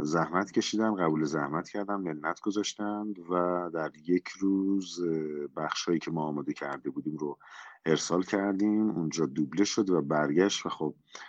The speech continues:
اه، شگفتانهٔ بزرگی رو برای مخاطب فارسی زبان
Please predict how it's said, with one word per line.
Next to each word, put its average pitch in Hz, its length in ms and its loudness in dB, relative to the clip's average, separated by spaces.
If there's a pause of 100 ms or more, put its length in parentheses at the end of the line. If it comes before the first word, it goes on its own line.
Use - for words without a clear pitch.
(280)
اه، 73 440 2
شگفتانهٔ 82 1120 6
بزرگی 78 600 4
رو 58 340 -4 (880)
برای 65 360 -2 (480)
مخاطب 67 580 -6
فارسی 67 420 -4
زبان 69 840 -4